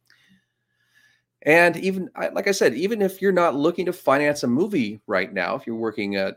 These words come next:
on a, on a YouTube channel or TikTok videos, um, I still recommend checking them out.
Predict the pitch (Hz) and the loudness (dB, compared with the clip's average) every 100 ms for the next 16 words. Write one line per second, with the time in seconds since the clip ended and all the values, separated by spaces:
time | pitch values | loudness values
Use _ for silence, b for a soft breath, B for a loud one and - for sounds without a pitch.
0 | 92 82 71 _ 104 98 151 190 196 170 | -12 -20 -20 _ -18 -6 -4 0 -2 0
1 | - 165 160 139 107 98 185 180 165 151 | 2 4 4 2 2 0 -2 0 2 2
2 | 131 135 127 123 120 120 - - _ _ | 2 0 2 4 2 0 -8 -14 _ _
3 | _ _ - 101 98 98 _ _ _ - | _ _ -6 -2 -2 -4 _ _ _ -2
4 | 190 196 - 190 190 170 160 127 117 110 | 0 0 2 6 8 6 4 2 0 -2
5 | - _ _ - 123 113 101 92 90 | -10 _ _ 0 2 2 -2 -2 -4